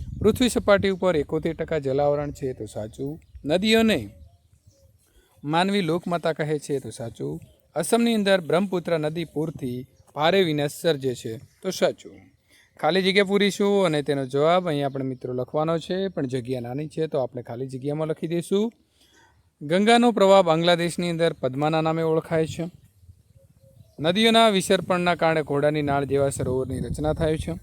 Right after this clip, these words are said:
દક્ષિણની દ્વીપકલ્પી નદીઓની અંદર ગોદાવરી સૌથી મોટી નદી છે અને રાજસ્થાનની અંદર આવેલું સાંભર સરોવર એ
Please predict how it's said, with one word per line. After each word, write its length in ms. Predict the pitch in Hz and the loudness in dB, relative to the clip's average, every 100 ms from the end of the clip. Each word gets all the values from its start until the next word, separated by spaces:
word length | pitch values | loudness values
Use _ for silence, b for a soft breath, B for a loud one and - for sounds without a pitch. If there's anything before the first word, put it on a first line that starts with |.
| - - - - - - | -12 -10 -10 -12 -18 -4
દક્ષિણની 560 | 165 190 247 233 240 233 | 0 2 2 4 4 2
દ્વીપકલ્પી 600 | 180 202 - 180 - 175 | 0 0 0 -4 -2 -2
નદીઓની 420 | 160 156 160 156 | -2 -2 -2 -2
અંદર 240 | 151 143 | -2 -2
ગોદાવરી 440 | 131 127 147 139 143 | -2 0 2 2 0
સૌથી 320 | 143 127 131 | -4 -6 -6
મોટી 320 | 120 120 147 | -6 -6 -4
નદી 260 | 147 151 156 | -4 -4 -4
છે 120 | 165 | -4
અને 720 | 170 - - - - - 139 | -4 -6 -8 -10 -10 -8 -4
રાજસ્થાનની 560 | 139 147 196 - 220 214 | 0 2 2 0 0 2
અંદર 200 | 202 180 | 2 4
આવેલું 280 | 151 147 147 | 4 2 -2
સાંભર 360 | - 135 147 | -4 -4 -4
સરોવર 420 | 151 156 147 143 | -4 -2 -2 0
એ 200 | 147 110 | -2 -4